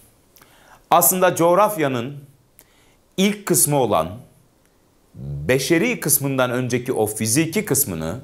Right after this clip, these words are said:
bitirdik. Burası yaklaşık dokuz soruya tekabül ediyordu.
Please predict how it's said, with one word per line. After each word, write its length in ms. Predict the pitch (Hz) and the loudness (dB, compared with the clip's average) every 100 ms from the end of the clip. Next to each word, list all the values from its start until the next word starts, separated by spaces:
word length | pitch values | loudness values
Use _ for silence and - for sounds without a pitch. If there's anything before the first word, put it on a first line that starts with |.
| - - _ _ _ | -16 -20 _ _ _
bitirdik. 640 | 131 123 87 - - - - _ _ _ _ _ _ - | -4 -4 -6 -10 -14 -20 -20 _ _ _ _ _ _ 0
Burası 340 | 196 240 214 | 4 6 6
yaklaşık 640 | 220 208 208 208 226 220 175 | 6 4 2 2 0 0 0
dokuz 300 | 185 240 226 | 0 0 -2
soruya 500 | - 151 143 143 131 | 0 0 2 0 0
tekabül 460 | 110 - 73 64 | -2 -2 -4 -6
ediyordu. 380 | 57 50 - - | -14 -16 -20 -20